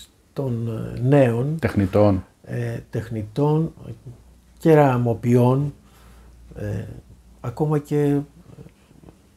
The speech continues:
Speaker 1: επεξε-, που, ε, ανθρώπων που επεξεργάζονται το χρυσό, το χαλκό, όχι το χρυσό.
Speaker 2: Μμμ. Και γιατί να την κάνουν στρογγυλή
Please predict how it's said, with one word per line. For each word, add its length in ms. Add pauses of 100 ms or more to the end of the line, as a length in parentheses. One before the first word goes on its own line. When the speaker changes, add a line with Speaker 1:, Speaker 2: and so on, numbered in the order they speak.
(360)
Speaker 1:
επεξε-, 680
που, 160
ε, 240
ανθρώπων 460
που 100
επεξεργάζονται 600
το 80
χρυσό, 600
το 420 (680)
χαλκό, 420
όχι 140
το 120
χρυσό. 400
Speaker 2:
Μμμ. 280 (160)
Και 100
γιατί 200
να 60
την 120
κάνουν 220
στρογγυλή 440